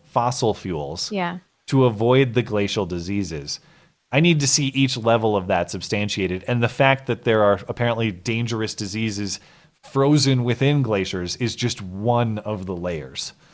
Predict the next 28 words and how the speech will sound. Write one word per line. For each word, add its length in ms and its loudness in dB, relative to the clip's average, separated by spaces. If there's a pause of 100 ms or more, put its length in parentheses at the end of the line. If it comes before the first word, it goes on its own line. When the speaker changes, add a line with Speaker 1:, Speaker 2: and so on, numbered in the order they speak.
(220)
Speaker 1:
of 120 -4
the 140 -4
insanity. 600 -8 (420)
Speaker 2:
Yep. 180 2 (340)
Speaker 1:
So, 60 -2
Speaker 2:
Um, 1040 2
Laurel 300 4
says, 180 4
"I 80 4
love 180 4
Speaker 1:
hmm. 60 -6
Speaker 2:
Blonde's 340 4
top. 360 -4
That 180 -2
is 140 -4
all." 180 2
Thank 280 0
you. 140 2 (240)
I 80 -6
wore 160 -4
it 40 0
Speaker 1:
Ah, 80 2
Speaker 2:
to 80 0
Speaker 1:
well, 100 2
thanks, 240 2
Speaker 2:
Brittany's 180 0
Speaker 1:
Laurel. 80 -6
Speaker 2:
wedding, 300 -2